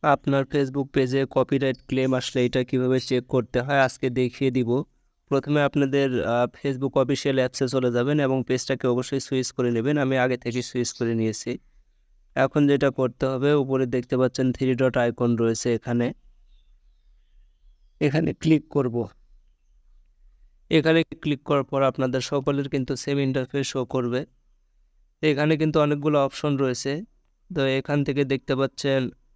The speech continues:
সাপোর্ট ইনবক্স নামের অপশন রয়েছে, এটাতে ক্লিক করতে হবে।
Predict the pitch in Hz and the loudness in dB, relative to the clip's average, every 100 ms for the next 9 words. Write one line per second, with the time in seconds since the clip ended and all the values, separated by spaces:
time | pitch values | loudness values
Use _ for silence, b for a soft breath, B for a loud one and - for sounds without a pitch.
0 | _ _ _ - - 147 143 151 151 139 | _ _ _ -10 0 0 2 2 4 2
1 | 127 131 - 135 131 123 - 131 127 123 | 2 0 -2 0 0 0 -2 -2 0 0
2 | 117 131 143 147 131 131 135 - 127 - | 0 -4 0 0 2 2 0 0 -2 0
3 | 123 - 127 113 113 | -2 -2 -4 -2 -2